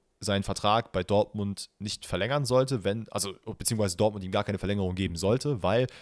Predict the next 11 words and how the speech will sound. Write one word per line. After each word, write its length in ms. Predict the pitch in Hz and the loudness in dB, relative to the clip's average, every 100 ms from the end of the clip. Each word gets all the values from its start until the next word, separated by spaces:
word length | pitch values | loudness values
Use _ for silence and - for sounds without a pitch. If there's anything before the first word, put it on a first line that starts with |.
| - | -14
dieser 180 | 95 95 | -4 0
Mann 220 | 104 123 - | 2 2 0
ist 280 | 123 123 - - | 0 0 -2 -2
einfach 260 | 113 127 | 0 0
kein 180 | - 107 | 0 0
Linksverteidiger. 600 | 120 - 127 87 90 87 | 0 0 -2 0 -2 -2
Das 140 | 90 - | -2 -2
ist 120 | - | -2
nicht 100 | 117 | 2
böse 280 | 143 175 98 | 4 4 2
gemeint, 340 | 90 85 82 | -2 -4 -6